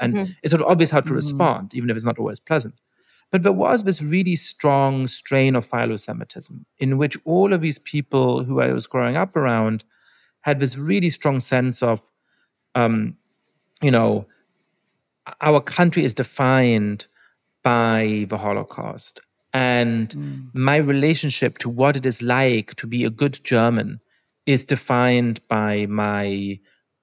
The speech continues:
Speaker 1: uh, shame for and sorrow of the Holocaust. And because there weren't a
Speaker 2: Mm.
Speaker 1: lot of Jews in, in Germany, it was about thirty thousand until the early nineteen nineties, and then it sort of grew to about a hundred thousand because a lot of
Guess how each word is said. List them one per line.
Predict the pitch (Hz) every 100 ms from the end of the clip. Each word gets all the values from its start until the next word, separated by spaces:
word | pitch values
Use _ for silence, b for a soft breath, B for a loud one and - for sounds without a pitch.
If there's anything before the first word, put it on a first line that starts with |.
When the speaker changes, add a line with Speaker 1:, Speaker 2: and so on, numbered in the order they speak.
| -
Speaker 1:
uh, | 110 101
shame | - - 151 147 151
for | 135 - 113
and | 110
sorrow | 107 135 123 123 110 107
of | 101
the | 98
Holocaust. | 98 - - - - - - -
And |
because | 147 233 185
there | 143
weren't | 127 214 285
a | 175
Speaker 2:
Mm. |
Speaker 1:
lot | 120
of | 107 -
Jews | 113 - -
in, | 104 - -
in | 110 104
Germany, | 104 95 110
it | 123
was | 110
about | -
thirty | - 127 123
thousand | 110 113 110 107 107 107
until | 110 - 110 107
the | 107 69 -
early | 107 104
nineteen | 98 110
nineties, | 139 151 139 120
and | 113
then | 107
it |
sort | 104 104
of |
grew | - 117
to | 104
about | 113 104 107
a |
hundred | 98 110 104
thousand | - 110 101 104 _ b b b -
because | 117 104
a | 104
lot |
of | 98